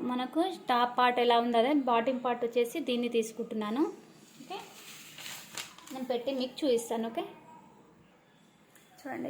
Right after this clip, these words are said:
ఇది వచ్చేసి డబల్ సేమ్ ముందు ఇటు సింగిల్ పార్ట్ కాబట్టి నేను ఇందులో డబల్ ఇటు అటు రెండు ఉండాలి కదా. ఇది వచ్చేసి వన్ సైడ్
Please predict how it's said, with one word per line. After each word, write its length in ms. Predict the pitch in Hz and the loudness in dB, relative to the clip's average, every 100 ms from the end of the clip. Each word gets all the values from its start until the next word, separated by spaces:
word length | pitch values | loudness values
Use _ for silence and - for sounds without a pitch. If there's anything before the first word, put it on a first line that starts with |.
| 247 | -2
ఇది 80 | 254 | -2
వచ్చేసి 400 | 254 254 247 285 339 311 233 | 0 0 0 2 4 6 4
డబల్ 260 | 220 240 226 - 254 233 | 4 4 4 0 -6 -4
సేమ్ 200 | 240 240 233 233 226 226 240 | -2 0 0 0 2 2 2
ముందు 240 | 240 262 311 311 - - 247 | 2 2 0 -4 -8 -6 -2
ఇటు 180 | 262 247 - | 2 0 0
సింగిల్ 300 | 240 247 247 247 | 0 2 2 4
పార్ట్ 180 | 233 233 220 | 0 2 -2
కాబట్టి 320 | 208 208 247 233 | 0 -2 -4 0
నేను 140 | 277 294 | 2 4
ఇందులో 240 | 247 247 302 233 | 4 4 4 6
డబల్ 240 | 226 233 220 226 | 6 6 4 0
ఇటు 180 | 226 262 240 | 2 4 4
అటు 100 | 247 226 | 4 4
రెండు 180 | 226 240 | 4 4
ఉండాలి 220 | 226 220 233 | 2 2 2
కదా. 120 | 247 240 | -2 0
ఇది 80 | 233 | -2
వచ్చేసి 240 | 233 269 226 | -2 -2 0
వన్ 140 | 208 220 247 | 0 0 0
సైడ్ 240 | 220 | 2